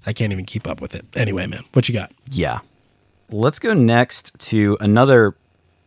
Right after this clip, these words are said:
Speaker 2: guy we've had on the podcast, another author we've had on the podcast. I'm gonna go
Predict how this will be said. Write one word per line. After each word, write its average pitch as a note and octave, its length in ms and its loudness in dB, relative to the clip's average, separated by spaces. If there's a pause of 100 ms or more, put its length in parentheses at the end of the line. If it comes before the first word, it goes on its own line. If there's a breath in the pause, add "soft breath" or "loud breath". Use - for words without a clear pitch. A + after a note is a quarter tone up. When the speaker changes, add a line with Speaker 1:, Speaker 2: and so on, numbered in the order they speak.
Speaker 2:
guy G2+ 220 2
we've G2 180 -2
had G#2 220 2
on F#2+ 80 2
the F2 80 -2
podcast, F#2+ 480 0
another F#2+ 260 -2
author G2 260 0
we've F2 160 -6
had F2 140 -4
on E2 80 -4
the D#2+ 80 -6
podcast. D#2+ 580 -6
I'm A#2 140 -4
gonna B2 160 2
go G#2 420 2